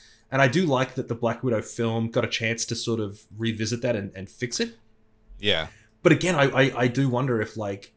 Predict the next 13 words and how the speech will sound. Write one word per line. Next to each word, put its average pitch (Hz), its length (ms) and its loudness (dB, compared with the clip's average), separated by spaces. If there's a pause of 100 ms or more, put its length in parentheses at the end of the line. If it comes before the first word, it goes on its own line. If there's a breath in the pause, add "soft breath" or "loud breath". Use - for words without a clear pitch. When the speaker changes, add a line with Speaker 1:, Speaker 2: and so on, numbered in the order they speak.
(240)
Speaker 1:
would 131 240 2
we 202 120 2
have 165 180 4
ended 127 320 2
up 110 260 -2
with 104 540 -4 (340)
the 120 100 0
Black 117 260 -2
Widow 117 160 2
film 113 260 -2
that - 120 -8
we 98 120 -6
have 113 640 -6